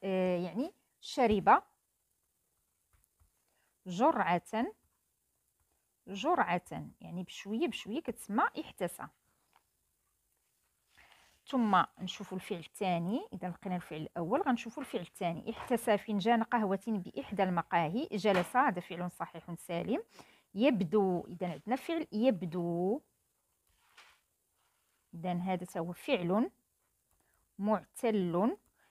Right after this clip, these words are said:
إذا الأصل ديالو بدا، إذا بدا يبدو، إذا هذا فعل معتل ناقص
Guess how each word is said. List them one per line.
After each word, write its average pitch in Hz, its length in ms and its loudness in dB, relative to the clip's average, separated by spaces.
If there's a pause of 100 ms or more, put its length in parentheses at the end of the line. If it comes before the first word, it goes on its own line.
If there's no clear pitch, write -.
(180)
إذا 185 200 -2
الأصل - 320 -8
ديالو 190 380 0
بدا، 175 600 6 (120)
إذا 185 320 -4 (280)
بدا 185 640 4 (720)
يبدو، 190 420 -2 (400)
إذا 185 240 -2
هذا 180 340 2
فعل 185 300 -2
معتل 190 600 0 (120)
ناقص 220 1040 4